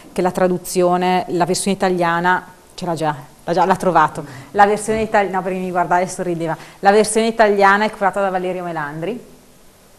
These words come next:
E Harry Rosso cosa dice? Dice, questa frase che sembra poesia, invece dal mio punto di vista è anche già molto tecnica, da un punto di vista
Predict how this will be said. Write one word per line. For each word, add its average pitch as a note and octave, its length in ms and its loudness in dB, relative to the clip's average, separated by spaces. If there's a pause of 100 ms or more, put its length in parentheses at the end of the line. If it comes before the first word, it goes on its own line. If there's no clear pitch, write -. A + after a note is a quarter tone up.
E G#3+ 280 -2
Harry D#4 180 2
Rosso B3+ 360 2
cosa D4+ 260 2
dice? F3+ 400 -6 (320)
Dice, G#3+ 600 2 (460)
questa D4+ 360 6
frase A#3+ 420 8
che F#3+ 100 -6
sembra A3 340 4
poesia, B3 360 6
invece C#4+ 640 4
dal A3+ 140 2
mio A#3+ 80 0
punto B3+ 240 0
di A#3 100 0
vista A#3+ 360 2
è C#4+ 40 4
anche A#3+ 300 2
già A#3 200 4
molto C4 420 4
tecnica, G3+ 760 0 (440)
da G#3+ 160 0
un G#3+ 60 2
punto A#3 280 0
di A3 100 0
vista G#3 540 2